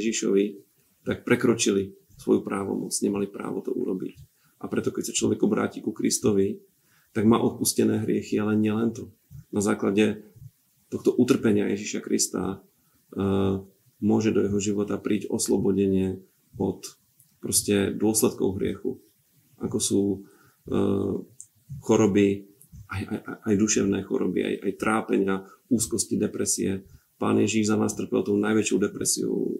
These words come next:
na kríži. Na jeho hlavu bola nastopnutá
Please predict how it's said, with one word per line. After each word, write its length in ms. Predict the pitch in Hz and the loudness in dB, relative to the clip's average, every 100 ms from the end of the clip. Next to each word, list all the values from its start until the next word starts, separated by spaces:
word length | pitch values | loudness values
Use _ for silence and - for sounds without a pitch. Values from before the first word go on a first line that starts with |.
| - | -8
na 160 | - 95 | -6 -8
kríži. 480 | - 101 92 - - _ _ _ _ _ _ - | -4 -6 -4 -10 -12 _ _ _ _ _ _ -6
Na 160 | - | 0
jeho 160 | 107 104 | 2 4
hlavu 320 | 107 113 101 | 4 4 2
bola 240 | 98 98 98 | 2 0 0
nastopnutá 640 | 101 101 110 98 104 101 | -2 -4 -4 -4 -4 -6